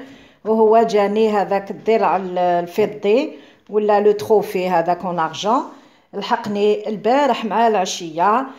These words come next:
ويعني فتحوه دراري، impossible يصبروا، آه، راكو تعرفوا حلوه.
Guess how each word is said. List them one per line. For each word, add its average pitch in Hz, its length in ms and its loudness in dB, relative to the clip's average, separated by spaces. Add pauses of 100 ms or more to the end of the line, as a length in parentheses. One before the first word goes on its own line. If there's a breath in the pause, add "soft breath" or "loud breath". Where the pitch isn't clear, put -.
(220 loud breath)
ويعني 214 1300 2
فتحوه 254 480 0
دراري، 170 480 2
impossible 208 680 0
يصبروا، 196 680 0 (360 loud breath)
آه، 202 320 2
راكو 190 200 -2
تعرفوا 180 680 0
حلوه. 208 600 0